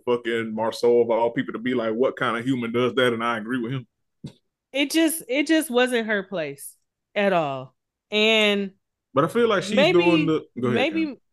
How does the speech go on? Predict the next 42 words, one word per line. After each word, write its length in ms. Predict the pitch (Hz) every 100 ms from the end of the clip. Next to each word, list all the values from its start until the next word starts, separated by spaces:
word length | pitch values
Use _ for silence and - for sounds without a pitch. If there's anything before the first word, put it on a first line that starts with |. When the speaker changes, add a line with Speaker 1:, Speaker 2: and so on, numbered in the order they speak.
| -
Speaker 2:
I 120 | 277
was 100 | 294
gonna 160 | 254
say 180 | 240 214
maybe 320 | 208 233 262
Martell 540 | 240 220 196 - 240 233
and 160 | 202
Lewis 280 | 208 240 233
hang 200 | 240 220
out 160 | 214 214
a 40 |
lot 240 | 214 214 214
more, 320 | 214 214 208 _ _ _ -
but 140 | 226
he 160 | 269 453 494
doesn't, 380 | 403 240 185 190
but 120 | 247
Martell 460 | 247 285 294 403 440
doesn't 240 | 381 277
seem 500 | 247 269 262 254 240 208
to 160 | 233 208
have, 480 | 214 220 208 196
like, 300 | 190 190 180 _ _ _ _
uh, 120 | - 151
some 260 | - - 247
type 280 | 247 226 220
of 220 | 185 165
grand 520 | 160 185 196 214 202
rapport 460 | 185 175 - 202 180
with 160 | 160 -
Tiffany. 560 | 208 190 147 131 131 _ _ _
So 160 | - 226
that 200 | 254 339
told 240 | 370 285
me 160 | 254 226
all 300 | 202 240 233
I 80 | 233
needed 320 | 226 208 190
to 100 | 208
know, 260 | 214 220
which, 220 | 202 202 190
again, 640 | 175 226 233 196 180